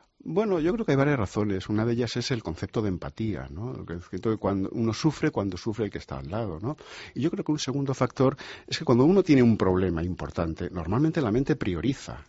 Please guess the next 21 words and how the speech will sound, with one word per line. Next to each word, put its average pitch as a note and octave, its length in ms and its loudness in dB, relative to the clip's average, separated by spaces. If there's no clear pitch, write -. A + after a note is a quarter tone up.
¿eh? A#2 100 -2
Cuando D2 160 -4
tú F2+ 120 -6
tienes A2+ 260 2
un C3+ 100 4
problema, C3 420 4
por F2+ 120 0
ejemplo, A2 320 0
en G2 80 4
los F#2 140 0
parados, A2 340 2
que, G2 160 -2
que G2+ 180 -4
son - 220 -2
los G2 100 -2
que - 80 -4
a F2 40 -2
nosotros F2 280 -6
nos, F2+ 240 -2
nos F#2 240 -4
preocupan, G2+ 480 0